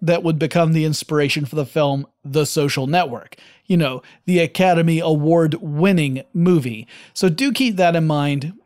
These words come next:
that while this means that M G M has the rights to make a movie about this idea for a book, it doesn't necessarily guarantee that a movie will ever actually come out. Now, if it does,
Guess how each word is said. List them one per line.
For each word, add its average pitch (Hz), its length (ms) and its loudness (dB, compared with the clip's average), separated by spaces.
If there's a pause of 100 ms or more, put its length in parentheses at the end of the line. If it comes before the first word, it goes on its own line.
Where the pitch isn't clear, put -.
that 156 460 0
while 196 260 0
this 220 180 -2
means 214 260 0
that 175 140 -2
M 202 160 2
G 196 200 0
M 185 160 0
has 165 400 0
the 151 100 0
rights 160 500 -2
to 165 160 0
make 151 300 0
a 165 140 -2
movie 165 420 0
about 143 460 -4
this 143 260 -4
idea 131 640 -6
for 127 240 -8
a 123 120 -10
book, 131 400 -6 (560)
it 196 180 2
doesn't 240 380 0
necessarily 175 580 0
guarantee 147 760 -2
that 165 140 2
a 170 60 4
movie 156 320 2
will 143 220 -2
ever 143 260 -4
actually 123 640 -6
come 139 160 -8
out. 120 300 -12 (440)
Now, 175 120 2
if 180 100 0
it 202 160 0
does, 202 420 0